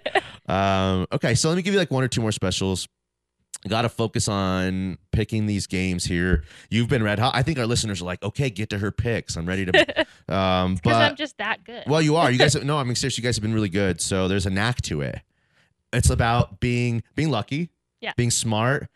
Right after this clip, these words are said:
Speaker 2: not being emotional, you know what I mean?
Speaker 1: Yeah.
Speaker 2: Not like, "Oh, those are my Broncos. I'm gonna bet 'em every single week." You do that, you kinda look like a punk a little bit. You know what I mean?
Speaker 1: Yeah.
Speaker 2: Because at least guys like us, and we gotta, you know, um, gotta kinda keep it real. But,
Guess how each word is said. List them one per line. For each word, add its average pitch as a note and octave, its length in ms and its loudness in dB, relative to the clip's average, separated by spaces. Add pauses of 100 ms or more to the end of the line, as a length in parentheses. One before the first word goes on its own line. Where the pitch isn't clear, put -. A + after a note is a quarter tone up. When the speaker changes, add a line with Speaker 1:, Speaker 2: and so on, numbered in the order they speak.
Speaker 2:
not B2 280 0
being C#3 320 4
emotional, C3 840 2 (320)
you B2 80 0
know C#3+ 60 2
what D3+ 120 2
I D3 60 0
mean? D#3+ 320 0 (180)
Speaker 1:
Yeah. C3 140 4
Speaker 2:
Not G3+ 260 6
like, A#2+ 340 0
"Oh, D3 120 0
those B2 140 -2
are A#2+ 40 -4
my B2 120 -4
Broncos. A2 520 0
I'm G#2 60 -4
gonna G#2 120 -2
bet G#2 140 -2
'em G#2 100 -2
every G2+ 120 -2
single F#2 260 -4
week." A2 200 -2
You G2 60 -6
do C3 120 -2
that, G2+ 100 -2
you E2+ 80 -6
kinda F#2 220 -4
look E2 140 -8
like D#2 100 -4
a D2 100 -2 (260)
punk F#2 320 -4
a - 40 -6
little D#2+ 180 -2
bit. C2+ 180 -6
You F2 60 -4
know G#2+ 80 0
what A2 80 0
I G#2+ 40 0
mean? A#2+ 280 0
Speaker 1:
Yeah. G3 280 -4
Speaker 2:
Because B2 240 -2
at D3 60 0
least D#3+ 180 0
guys D3+ 240 0
like B2 180 -2
us, B2+ 380 0
and F2 80 -2
we B2+ 60 0
gotta, C3 220 -2
you C3 100 -2
know, G#2+ 360 -2 (100)
um, F#2 640 0 (540)
gotta A2+ 200 0
kinda G#2+ 200 0
keep - 220 -4
it D2+ 80 0
real. D#2+ 300 0
But, D2+ 420 -2